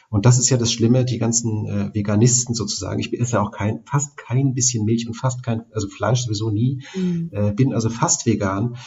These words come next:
Speaker 1: Aber es gibt halt diese Extremisten, die sich da wirklich dieses ganze exotische Zeug einfliegen und,
Speaker 2: Mhm.
Speaker 1: äh, und glauben, dass sie damit irgendwas Gutes tun und es eben, genau wie du sagst, als dann Entschuldigung für alles nehmen. Und da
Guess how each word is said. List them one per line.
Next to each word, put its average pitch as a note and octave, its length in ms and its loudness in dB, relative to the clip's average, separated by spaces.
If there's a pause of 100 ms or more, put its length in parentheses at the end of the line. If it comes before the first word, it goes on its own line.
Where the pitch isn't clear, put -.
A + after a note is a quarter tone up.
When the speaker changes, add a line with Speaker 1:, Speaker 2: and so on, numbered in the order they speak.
(300)
Speaker 1:
Aber A#2 180 6
es A#2 100 4
gibt D3 220 0
halt B2 140 2
diese A2+ 180 0
Extremisten, A#2+ 600 2
die A2 100 -2
sich A2 160 -4
da G#2+ 260 0
wirklich B2 240 0
dieses A#2 180 -4
ganze B2 280 2
exotische B2 560 0
Zeug - 320 2
einfliegen G#2+ 680 0
und, F#2+ 340 0
Speaker 2:
Mhm. G#2+ 80 -6
Speaker 1:
äh, G2+ 220 -2 (140)
und A2 360 -8
glauben, B2+ 380 4
dass A#2+ 140 2
sie - 80 -4
damit A2 300 -4
irgendwas A#2 400 0
Gutes B2+ 240 -4
tun B2 340 0 (400)
und A#2 280 6
es A2 140 0
eben, A#2 220 4
genau A2 200 2
wie A2+ 60 2
du G2+ 60 0
sagst, A2 360 -2
als A2+ 200 -6
dann A2 160 -2
Entschuldigung A2+ 480 2
für G2+ 180 -2
alles A#2+ 260 2
nehmen. G#2 300 0
Und A2 360 -4
da A2 140 0